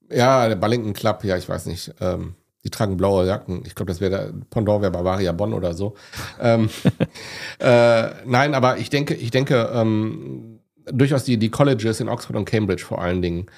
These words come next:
Speaker 1: ähm, die sind ja aus derselben, kommen ja auch aus der Börse heraus.
Speaker 2: Aha.
Speaker 1: Äh, und damit haben die so einen gewissen, denselben Ursprung wie die deutschen Korporationen.
Speaker 2: Mhm.
Speaker 1: Äh, unsere Häuser sind nicht ganz so groß und nicht ganz so alt. Mm,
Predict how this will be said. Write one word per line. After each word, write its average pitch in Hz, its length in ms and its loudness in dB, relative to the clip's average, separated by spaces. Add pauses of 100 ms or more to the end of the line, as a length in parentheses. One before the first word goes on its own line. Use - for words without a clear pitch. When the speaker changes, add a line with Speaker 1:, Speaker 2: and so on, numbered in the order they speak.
(340)
Speaker 1:
ähm, 104 500 0
die 101 80 -8
sind 117 220 4
ja 107 160 4
aus 107 140 -4
derselben, 110 500 2 (140)
kommen 120 120 2
ja 113 60 2
auch 117 100 0
aus 120 100 -2
der 120 80 0
Börse 123 400 2
heraus. 123 640 0
Speaker 2:
Aha. 123 540 6
Speaker 1:
Äh, - 20 0 (100)
und 117 220 2
damit 120 240 2
haben 123 120 2
die 113 60 2
so 113 120 2
einen 117 120 2
gewissen, 120 420 0
denselben 123 440 2
Ursprung 131 680 -2
wie 113 100 2
die 110 160 2
deutschen 110 360 0
Korporationen. 120 920 4
Speaker 2:
Mhm. 143 60 10
Speaker 1:
Äh, - 40 4
unsere 110 340 -2
Häuser 110 220 0
sind 107 120 -4
nicht 98 120 -8
ganz 110 180 0
so 113 80 -4
groß 113 300 -2
und 110 80 -4
nicht 98 120 -6
ganz 110 180 -4
so - 80 -4
alt. 120 280 -2 (520)
Mm, 127 300 4